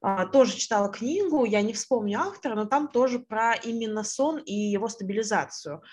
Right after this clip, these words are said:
И там есть такая практика, то есть нужно вести журнал сна. И его не просто то, что я там проспал восемь часов, я проспал пять часов. Когда лег, когда проснулся,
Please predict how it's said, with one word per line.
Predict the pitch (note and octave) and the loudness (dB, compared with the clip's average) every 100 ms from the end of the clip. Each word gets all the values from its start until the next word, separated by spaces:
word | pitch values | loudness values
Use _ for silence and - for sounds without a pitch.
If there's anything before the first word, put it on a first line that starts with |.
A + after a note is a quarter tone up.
| - - - | -20 -16 -10
И | |
там | F#3+ D#4 F#4+ | -2 0 0
есть | B3 B3 | 0 -2
такая | B3 A#3+ A#3 | -2 0 0
практика, | A#3 F4+ G#4 - - | 2 2 0 -4 -4
то | G#3 F#3+ | -2 0
есть | F#3+ G3 | 0 -2
нужно | A3 C#4+ B3 | 0 2 0
вести | G3+ G3+ - C4 C4 | 0 -2 -4 0 2
журнал | G3+ G#3 G#3 G#3+ A3+ | 2 2 2 0 0
сна. | - - A3+ F#3+ C#3 F2 | -4 -4 0 0 0 -4
И | F#3+ | 0
его | G3 A3 | 2 4
не | A3+ | 2
просто | A3 E4 B4+ F#4 | 0 0 0 2
то, | A#3+ | 0
что | A3 G#3 | 0 2
я | G#3+ | 2
там | G3+ G3 | 2 -2
проспал | F#3+ - C#4 A3+ | -4 0 2 2
восемь | G3 G#3 | -2 -4
часов, | G3 - D#3 - | -6 -4 -4 0
я | F3+ | -2
проспал | F3+ - F3 F3 | -2 -4 -4 -2
пять | D3+ - | -4 -6
часов. | - - - - - - - - - - | -8 -12 -12 -16 -18 -16 -14 -14 -14 0
Когда | G#3+ G#3 A3 A3+ | 2 4 6 6
лег, | B3 B3 G3 | 8 6 4
когда | F#3+ G3+ | 0 0
проснулся, | G3+ G3 G3 B3 D#4 G4 - - G3+ D#3+ | 0 -2 -2 -2 0 0 -2 0 2 2